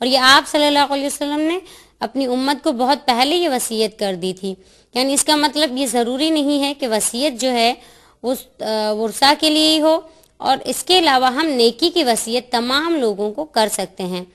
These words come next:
और इससे क्या होगा कि वो सदका जारिया भी हो जाएगा, नेकी की वसीयत करना। और अगर,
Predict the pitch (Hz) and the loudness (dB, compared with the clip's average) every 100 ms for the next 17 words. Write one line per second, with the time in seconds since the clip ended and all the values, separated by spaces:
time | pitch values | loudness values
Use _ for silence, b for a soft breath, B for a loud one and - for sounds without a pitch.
0 | b b b b b - 269 - 269 - | b b b b b 0 0 0 -4 0
1 | 349 349 339 330 294 294 285 262 240 - | 2 4 4 4 2 0 -4 -2 -4 0
2 | 254 240 220 196 226 254 302 294 269 262 | 0 2 2 2 2 2 0 0 0 2
3 | 247 233 233 - _ _ - 220 220 220 | 2 0 -2 -6 _ _ -6 0 0 0
4 | 254 269 233 214 214 220 220 214 196 196 | -4 -2 -2 -2 -2 -2 -2 -4 -2 -4
5 | 190 b b - 247 277 - 226 240 254 | -6 b b 2 4 4 4 0 2 2